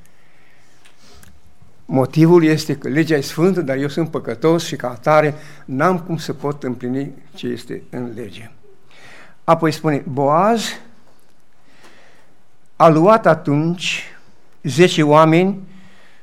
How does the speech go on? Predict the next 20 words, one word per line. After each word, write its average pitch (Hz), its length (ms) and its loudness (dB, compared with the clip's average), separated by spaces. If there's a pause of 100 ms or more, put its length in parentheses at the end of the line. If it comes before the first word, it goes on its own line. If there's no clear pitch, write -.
(160)
dintre 160 380 2
bătrânii 143 500 0
cetății, 147 560 -4
zece.” 131 480 -4 (1500)
Iarăși, 156 520 0 (360)
dacă 135 220 -4
ne 135 80 -4
oprim 139 260 -2
la 143 120 -2
fiecare 190 460 0
cuvânt, 170 440 -2
avem 160 260 0
răspuns, 131 440 -4 (300)
dar, 143 400 0 (260)
cum 170 140 -2
am 151 80 4
spus, 143 280 -6
trecem 170 340 -6
mai 131 140 -2
departe. 110 540 -12